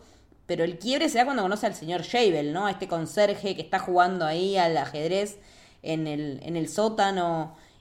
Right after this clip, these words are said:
Y, y me parece que ahí es donde ella tiene su primer relación significativa que marca un quiebre. Y que el tipo también le enseñe no solo cómo se juega al ajedrez, sino los valores deportivos. Eso también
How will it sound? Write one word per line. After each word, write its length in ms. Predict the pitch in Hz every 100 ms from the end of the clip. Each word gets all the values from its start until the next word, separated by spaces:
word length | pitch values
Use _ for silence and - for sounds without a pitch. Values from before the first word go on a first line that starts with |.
| _
Y, 500 | 180 180 165 156 - -
y 80 | 170
me 80 | 165
parece 240 | 247 269
que 80 | 208
ahí 240 | 226 311
es 80 | 262
donde 240 | 208 190
ella 260 | 185 196 180
tiene 260 | 190 190 180
su 300 | - 170 175
primer 680 | 175 170 185 196 185 - - _ _ _ -
relación 500 | 175 175 165 202 208
significativa 640 | 190 175 165 165 196 190
que 100 | 170
marca 320 | 180 185 180
un 200 | 170 165
quiebre. 760 | 170 196 190 180 175 185 208 - - -
Y 100 | -
que 100 | -
el 220 | 226 190 -
tipo 400 | 359 - 214 196
también 500 | 170 180 247 330 311
le 80 |
enseñe 760 | 247 226 247 269 269 269 269 - - _ _ _
no 200 | 220 277
solo 520 | 285 - 349 254 190
cómo 220 | 214 233 226
se 100 | 196
juega 200 | 220 214
al 60 |
ajedrez, 320 | 196 185 214
sino 200 | 226 196
los 160 | 214 170
valores 360 | 160 180 202 175
deportivos. 840 | 160 156 147 - 190 143 127 -
Eso 180 | 285 330
también 640 | 180 175 226 220 170